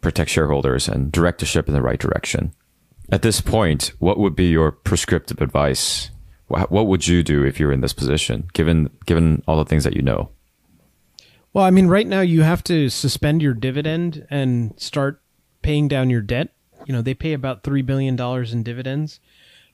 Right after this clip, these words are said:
Speaker 2: Um, I, they need to find a way to invest in the, the, the business itself. Like, the, the brands have to get replenished, right? And they have to start looking at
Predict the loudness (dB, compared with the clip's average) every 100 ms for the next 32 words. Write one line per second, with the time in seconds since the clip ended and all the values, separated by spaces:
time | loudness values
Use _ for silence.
0 | -8 -4 -4 -6 -8 _ _ _ _ _
1 | _ _ _ -10 -10 -8 -2 2 4 2
2 | 2 0 -2 -10 -8 -2 0 2 2 2
3 | 2 0 -4 _ _ _ -2 0 2 2
4 | 0 -4 -6 -2 0 0 -2 -2 -4 -8
5 | _ _ _ _ _ _ _ _ _ _
6 | _ -2 2 2 2 2 4 4 2 -2
7 | -4 -2 0 0 0 -2 -2 -4 -4 -4
8 | -2 2 4 4 2 2 0 -4 -4 -4
9 | -4 -4 -2 -2 0 -2 -4 -12 -10 -6
10 | -6 -8 -6 -2 0 -2 -6 _ _ _
11 | _ _ _ _ 2 2 2 0 0 0
12 | 0 0 2 2 2 -2